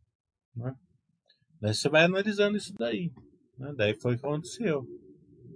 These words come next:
Fora disso, você podia fazer uma indicação, um indicador que ia mostrar, tava menos de dois também. Mostraria pra você também.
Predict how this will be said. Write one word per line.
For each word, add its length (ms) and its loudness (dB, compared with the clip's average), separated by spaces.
Fora 320 10
disso, 480 2
você 240 2
podia 300 0
fazer 240 2
uma 80 2
indicação, 560 -2
um 40 -4
indicador 560 2
que 120 -4
ia 60 0
mostrar, 460 4
tava 220 0
menos 240 0
de 100 0
dois 380 4
também. 280 -4
Mostraria 520 4
pra 140 0
você 260 -2
também. 400 -4